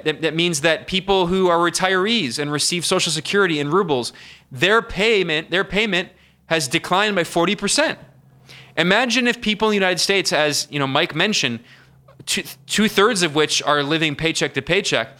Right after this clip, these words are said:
Imagine if people in the United States got a forty percent pay cut in two weeks.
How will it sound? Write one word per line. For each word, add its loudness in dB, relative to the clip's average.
Imagine 0
if -2
people 0
in 0
the 0
United 2
States 0
got 2
a 2
forty 0
percent -4
pay -2
cut -4
in -6
two -2
weeks. -4